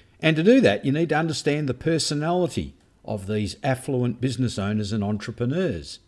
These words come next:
And let me tell you, it is very, very sharply drawn,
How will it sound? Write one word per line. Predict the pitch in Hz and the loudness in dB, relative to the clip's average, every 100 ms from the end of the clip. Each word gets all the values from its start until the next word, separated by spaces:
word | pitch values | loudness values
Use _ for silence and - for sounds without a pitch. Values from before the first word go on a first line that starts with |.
| _ _ - _ _ _ | _ _ -20 _ _ _
And | 147 | 2
let | 208 185 | 2 2
me | 175 | 2
tell | 160 170 143 | 4 6 4
you, | 101 120 - _ _ | 2 -2 -12 _ _
it | 151 | -2
is | 143 110 | 0 -2
very, | 104 123 175 175 160 | -4 0 2 4 4
very | 127 147 120 92 | 2 2 2 -2
sharply | 87 - 131 127 127 123 | -4 -2 0 -2 -2 -4
drawn, | 104 120 135 98 80 | -2 -2 0 -2 -6